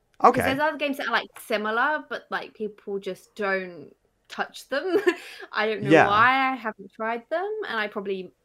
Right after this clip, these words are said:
Speaker 1: might one day. But, like, right now, I don't know.
Speaker 2: I get you. I get you. So for you personally,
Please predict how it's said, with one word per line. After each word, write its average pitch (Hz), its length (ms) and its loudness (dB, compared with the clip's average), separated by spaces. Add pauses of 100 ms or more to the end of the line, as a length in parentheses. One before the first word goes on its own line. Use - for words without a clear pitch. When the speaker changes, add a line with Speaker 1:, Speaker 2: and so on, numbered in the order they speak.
Speaker 1:
might 180 400 -4
one 285 180 -6
day. 339 360 -4 (540)
But, 196 160 -6
like, 185 260 -6
right 185 180 -8
now, 180 220 -12
I - 140 -14
don't - 160 -20
know. - 140 -20
Speaker 2:
I 170 80 2
get 110 200 4
you. 82 160 0
I 131 100 6
get 139 220 2
you. 85 220 -2
So 139 260 4
for 143 140 -2
you 156 400 8
personally, 117 720 0